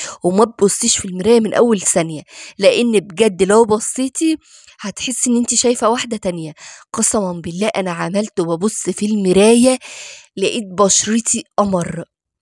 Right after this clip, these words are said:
بجد توريد، تفتيح، بيضة زي التلج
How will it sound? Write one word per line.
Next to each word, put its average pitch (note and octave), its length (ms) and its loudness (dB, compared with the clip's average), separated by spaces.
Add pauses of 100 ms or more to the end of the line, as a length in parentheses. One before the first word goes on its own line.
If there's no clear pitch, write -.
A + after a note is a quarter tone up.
(280)
بجد F#3+ 400 0 (380)
توريد، G3 440 -2 (380)
تفتيح، G3 640 -6 (360)
بيضة A3 300 4
زي A#3 340 2
التلج F#3 680 -4